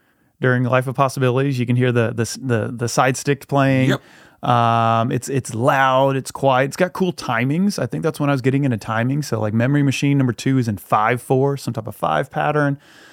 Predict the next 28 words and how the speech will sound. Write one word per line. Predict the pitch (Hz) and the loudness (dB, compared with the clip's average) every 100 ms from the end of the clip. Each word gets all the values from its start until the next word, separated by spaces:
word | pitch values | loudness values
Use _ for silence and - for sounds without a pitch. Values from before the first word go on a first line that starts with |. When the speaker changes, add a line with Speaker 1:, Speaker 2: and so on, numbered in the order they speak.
| - _ - | -20 _ 0
Speaker 1:
Um, | 127 123 120 117 117 113 113 110 | 2 4 2 2 2 0 0 0
the | 107 | -2
Jitters | 101 147 165 170 156 | 2 4 6 4 2
is | 151 143 | 0 0
in | 156 | 2
a | 151 | 2
different | 151 156 156 | 2 2 0
one. | 156 156 151 151 151 | 2 4 4 2 2
The | 127 | 0
City's | - 143 165 131 | 0 2 2 0
in | 110 | 0
six | - 156 - | -2 -6 -2
four, | 139 147 160 165 _ _ _ _ - | 0 2 2 -2 _ _ _ _ -4
and | 113 | -2
that's | 117 | 0
a | 131 | 2
really | 131 135 | 2 2
cool | 127 139 135 | 0 2 2
one. | 131 127 131 135 _ _ _ - | 2 2 0 -2 _ _ _ -4
Um, | 120 113 110 110 110 104 - _ _ _ _ - | 0 2 2 0 -2 -6 -10 _ _ _ _ -8
so | - 151 160 | 2 4 4
it | 160 | 2
has | 156 180 156 - | 2 2 0 -6
classic | - 156 175 196 196 185 | -6 -2 0 0 -2 -2
indies, | 151 151 156 165 165 160 - | 0 2 2 0 -2 -6 -8
like, | 139 131 131 | 0 0 2
indie, | 139 151 156 156 147 | 2 2 2 0 0
like, | 123 107 - | 0 -2 -6